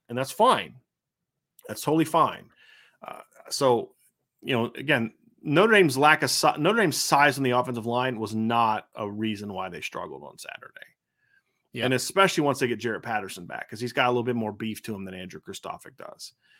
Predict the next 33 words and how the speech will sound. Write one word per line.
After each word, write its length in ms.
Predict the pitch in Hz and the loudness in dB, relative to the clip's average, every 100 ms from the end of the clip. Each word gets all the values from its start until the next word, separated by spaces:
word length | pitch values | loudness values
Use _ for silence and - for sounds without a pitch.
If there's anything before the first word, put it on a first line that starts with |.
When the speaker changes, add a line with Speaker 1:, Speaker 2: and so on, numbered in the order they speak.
| _ _ - | _ _ -8
Speaker 1:
But 140 | 110 | -2
no, 180 | 117 98 | 0 0
that, 240 | 113 135 | 0 0
that's 240 | 135 135 - | 0 0 0
not 200 | 123 107 | -4 -4
the 100 | 101 | -6
reason 340 | 95 87 85 | -6 -8 -12
why. 240 | 69 - - _ _ _ _ _ - - | -14 -14 -16 _ _ _ _ _ -14 -2
Defensive 420 | 139 139 208 214 160 | 4 6 6 4 6
Speaker 2:
Yeah. 60 | |
Speaker 1:
line-wise, 480 | 165 165 135 120 107 | 6 6 4 2 0
though, 140 | 113 | -2
yes, 340 | 107 117 98 - | -2 -2 -2 -6
I 60 | |
do 180 | 104 120 | -4 -4
think 220 | 113 107 104 | -4 -8 -8
they 100 | 101 | -8
need 180 | 101 | -8
to 60 | 95 | -12
get 180 | 87 85 | -14 -12
bigger, 280 | 82 - 73 | -14 -14 -16
yes. 440 | 50 - - - _ _ | -16 -14 -16 -18 _ _
Speaker 2:
Yes. 440 | 131 92 - - - | -10 -8 -8 -8 -8
Yep. 240 | 135 139 151 | -4 -4 -4
Interior 260 | 139 156 | 0 2
defensive 380 | 143 139 127 123 | 2 2 0 0
line, 200 | 123 117 | 0 0
there's 200 | 107 101 | -2 -4
no 160 | 117 117 | -4 -2
doubt 180 | 110 | -4
about 240 | 107 107 107 | -4 -6 -8
it, 120 | 95 | -10
especially. 760 | 95 - 104 98 - 90 87 | -10 -10 -10 -10 -12 -14 -16